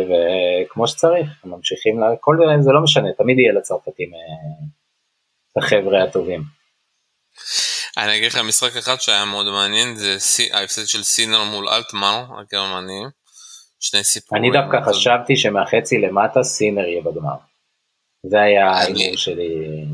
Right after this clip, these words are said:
Speaker 2: כ-, שוב פעם, הוא הגיע לא טוב לטורניר הזה, ואתה רואה שקשה לו, במשחקים הצמודים האלה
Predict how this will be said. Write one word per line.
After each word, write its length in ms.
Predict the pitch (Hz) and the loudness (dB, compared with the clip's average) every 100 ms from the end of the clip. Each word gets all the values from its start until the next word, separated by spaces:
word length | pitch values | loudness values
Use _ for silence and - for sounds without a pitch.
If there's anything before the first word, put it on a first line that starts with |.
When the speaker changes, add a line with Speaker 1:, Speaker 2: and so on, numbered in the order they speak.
| 76 - _ _ _ - - | -8 -10 _ _ _ -10 -4
Speaker 2:
כ-, 380 | 123 127 - | 0 0 -2
שוב 180 | 127 170 | -2 0
פעם, 360 | 151 117 101 95 - - | 0 -2 -4 -6 -6 -6
הוא 320 | - 123 123 | -10 -12 -14
הגיע 300 | 120 123 143 | -4 0 2
לא 160 | 135 143 - | 2 -2 -2
טוב 180 | 101 95 | -6 -8
לטורניר 500 | 98 95 104 98 101 | -10 -10 -10 -4 -2
הזה, 260 | 113 113 131 160 - - - - - _ | 0 0 0 -2 -8 -18 -18 -18 -20 _
ואתה 280 | 107 107 98 | -6 -4 -2
רואה 160 | 101 | 0
שקשה 440 | 135 - 127 - 147 | 0 -2 -2 -2 0
לו, 200 | 123 104 | -2 -8
במשחקים 520 | 98 98 107 - 131 | -4 -2 -2 -4 -4
הצמודים 540 | 135 127 107 101 110 | -4 -4 -4 -2 -2
האלה 160 | 117 120 | 0 -2